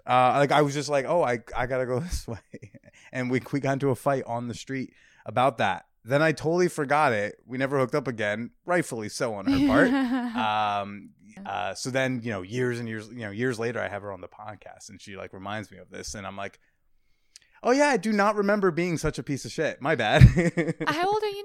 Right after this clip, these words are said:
Speaker 2: now?
Speaker 1: Thirty-two. I just turned thirty-two.
Speaker 2: Yeah, no, twenty-three. Everybody has, like, "Oh God, I can't believe I did that." Twenty-three. But, like, the thing is as well, you just didn't. Well, I guess for her, she just had her penis in your mouth.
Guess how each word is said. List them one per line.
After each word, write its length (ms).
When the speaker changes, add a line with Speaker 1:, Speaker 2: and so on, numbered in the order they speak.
Speaker 2:
now? 180
Speaker 1:
Thirty-two. 540
I 60
just 220
turned 140
thirty-two. 300
Speaker 2:
Yeah, 420
no, 180
twenty-three. 680
Everybody 540
has, 260
like, 240
"Oh 160
God, 260
I 60
can't 200
believe 220
I 40
did 140
that." 200
Twenty-three. 280
But, 140
like, 180
the 80
thing 240
is 220
as 100
well, 340
you 280
just 260
didn't. 840
Well, 80
I 40
guess 140
for 120
her, 300
she 200
just 160
had 120
her 80
penis 420
in 140
your 80
mouth. 320